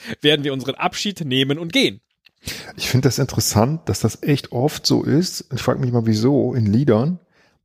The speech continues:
Speaker 2: dass sich so ein bestimmter Teil von dem Lied irgendwie regelmäßig wiederholt.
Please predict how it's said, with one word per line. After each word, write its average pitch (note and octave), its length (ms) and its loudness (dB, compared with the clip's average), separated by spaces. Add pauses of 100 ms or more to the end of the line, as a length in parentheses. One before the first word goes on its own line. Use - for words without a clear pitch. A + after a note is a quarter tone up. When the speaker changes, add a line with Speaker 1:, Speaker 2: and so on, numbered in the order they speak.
Speaker 2:
dass G#2+ 160 0
sich A2+ 200 -2 (440)
so A2+ 80 0
ein A2 180 0
bestimmter - 540 0
Teil C#3+ 320 4
von A#2 180 0
dem G#2+ 160 0
Lied B2+ 300 -2 (120)
irgendwie A#2+ 280 -2
regelmäßig C3+ 920 2
wiederholt. G2 540 -2